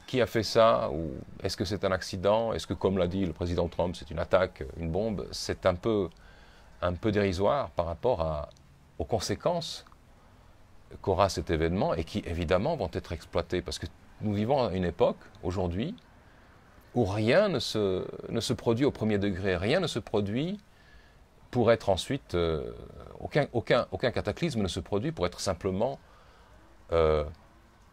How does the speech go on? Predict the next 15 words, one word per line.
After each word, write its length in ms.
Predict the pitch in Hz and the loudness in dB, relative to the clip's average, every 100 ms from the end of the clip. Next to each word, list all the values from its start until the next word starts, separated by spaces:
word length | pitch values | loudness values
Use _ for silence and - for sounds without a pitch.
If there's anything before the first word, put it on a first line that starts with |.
| - - | -14 -10
survécu, 760 | 76 - 104 104 104 - 156 143 - - _ _ - - - - - _ 85 | -6 -2 2 2 0 -4 -4 -6 -14 -20 _ _ -20 -20 -20 -20 -20 _ 2
euh, 380 | 78 78 78 78 - - | 2 2 0 -6 -12 -6
surmonté 720 | - 135 98 104 - 151 151 | 0 2 4 2 2 -2 2
par 200 | 90 90 | 4 4
l'effort 320 | 90 110 - | 2 0 0
collectif 380 | 90 90 101 85 | -2 -2 -4 -2
des 200 | 87 90 | 0 2
hommes. 200 | 82 151 | 2 2
Non, 260 | 202 156 - - - - - - - - | 0 -4 -12 -20 -20 -20 -20 -20 -12 -4
il 60 | |
se 100 | - | 0
trouve 260 | 143 156 123 | 0 0 0
toujours 340 | 151 127 160 | 2 2 2
quelqu'un 380 | - 117 113 139 | 2 2 2 0
pour 380 | - 113 104 | 0 0 0